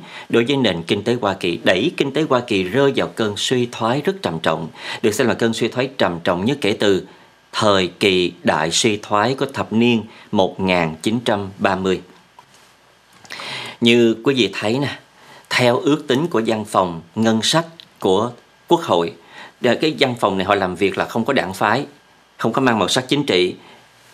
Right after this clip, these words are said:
hoàn toàn độc lập, thì họ cho thấy ước tính trong tam cá nguyệt mà từ tháng tư cho tới tháng sáu của năm nay, thì nền kinh tế của nước Mỹ sẽ bị thu hẹp lại ba mươi tám phần trăm.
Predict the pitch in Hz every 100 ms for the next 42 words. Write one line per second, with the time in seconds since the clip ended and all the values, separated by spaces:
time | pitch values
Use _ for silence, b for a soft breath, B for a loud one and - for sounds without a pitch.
0 | - 104 98 95 92 87 87 - 101 87
1 | B B B 107 95 92 110 104 - 110
2 | 135 165 B B B B - 190 190 139
3 | 175 226 - - _ _ 135 127 123 135
4 | 131 127 127 143 151 98 92 - 98 92
5 | - 95 90 87 - 131 135 135 131 127
6 | 123 120 131 131 139 127 123 139 127 107
7 | 101 98 95 92 B B B B B -
8 | 117 110 104 101 - 147 139 143 165 131
9 | 160 98 98 - 135 95 95 160 160 156
10 | 127 95 - - 85 82 90 98 - _
11 | - 113 107 104 104 104 110 101 104 80
12 | -